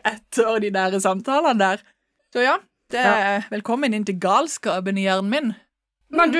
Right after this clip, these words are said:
Speaker 2: nå har vi ranta en god stund her, synes jeg.
Speaker 1: Vi har det. I dag ble det mer sånn kafésamtale, og det synes jeg egentlig var litt, eh, godt det også.
Speaker 2: Jeg tror det var det vi trengte.
Speaker 1: Så får det heller være en episode som kanskje ikke er så innholdsrik.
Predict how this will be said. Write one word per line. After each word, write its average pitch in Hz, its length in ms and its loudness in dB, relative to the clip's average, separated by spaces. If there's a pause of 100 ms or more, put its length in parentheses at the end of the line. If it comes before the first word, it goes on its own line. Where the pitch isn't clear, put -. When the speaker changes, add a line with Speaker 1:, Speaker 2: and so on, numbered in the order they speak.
(120)
Speaker 2:
nå 294 120 2
har 302 160 4
vi 269 140 0
ranta 247 680 4
en 254 160 0
god 262 240 0
stund 254 360 -2 (120)
her, 254 120 4
synes 233 280 -4
jeg. 208 240 2 (420)
Speaker 1:
Vi 214 80 -4
har 220 280 0
det. 190 220 -2 (520)
I 233 60 -4
dag 208 180 2
ble 262 160 2
det 240 60 -2
mer 240 140 0
sånn 226 160 -2
kafésamtale, 208 840 -4
og 226 40 -4
det 294 120 -4
synes 262 160 -10
jeg 269 80 -10
egentlig 247 260 -6
var 233 180 0
litt, 220 260 -10
eh, 196 260 -8
godt 208 180 -10
det 180 180 -4
også. 233 120 -10 (260)
Speaker 2:
Jeg - 80 -16
tror 214 120 -6
det 196 60 -2
var 190 120 -4
det 185 80 -4
vi 190 60 -8
trengte. - 420 -12 (580)
Speaker 1:
Så 226 140 -4
får 233 120 -2
det 214 120 2
heller 269 180 0
være 202 220 2
en 440 140 0
episode 214 400 -4
som 214 100 -4
kanskje 208 320 -2
ikke 220 80 -4
er 208 80 -2
så - 80 -14
innholdsrik. 220 920 -4